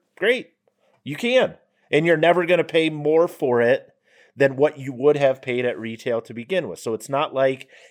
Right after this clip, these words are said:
you lose money by doing that. You don't end up paying any more for it than you would have had you just bought it outright on day one.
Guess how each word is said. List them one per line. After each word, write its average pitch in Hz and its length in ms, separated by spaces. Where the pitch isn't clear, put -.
you 120 180
lose 139 580
money 120 560
by 117 300
doing 127 300
that. 104 240
You 110 100
don't 123 220
end 120 160
up 117 80
paying 117 260
any 113 220
more 120 280
for 110 320
it 113 200
than 113 140
you 110 120
would 147 160
have 113 240
had 113 140
you 107 100
just 104 220
bought 110 200
it 113 120
outright 101 440
on 101 120
day 95 160
one. 98 260